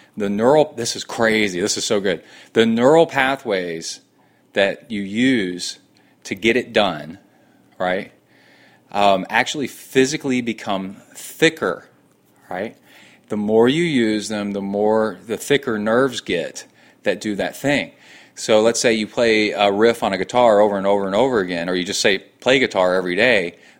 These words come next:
The nerves that run from your brain to your left hand to, to do the fingering on the, on the fretboard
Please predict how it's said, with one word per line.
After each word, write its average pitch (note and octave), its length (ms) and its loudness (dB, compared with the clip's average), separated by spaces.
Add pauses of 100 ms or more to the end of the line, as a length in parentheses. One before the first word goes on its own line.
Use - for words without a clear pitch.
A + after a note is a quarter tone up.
The G#2 80 -2
nerves A2 760 2
that G#2 140 -4
run A2+ 160 -2
from A2 140 -8
your G2 100 -8
brain A2 460 -2
to A#2+ 120 -8
your G2 140 -6
left A2+ 280 0
hand B2 540 -4 (580)
to, F#2+ 120 -6 (260)
to A2+ 100 -8
do A2 120 -2
the G2 100 -2
fingering A2 540 -2
on F#2 140 -4
the, F2 200 -4
on F#2+ 180 -4
the E2 60 -6
fretboard F#2+ 1120 -2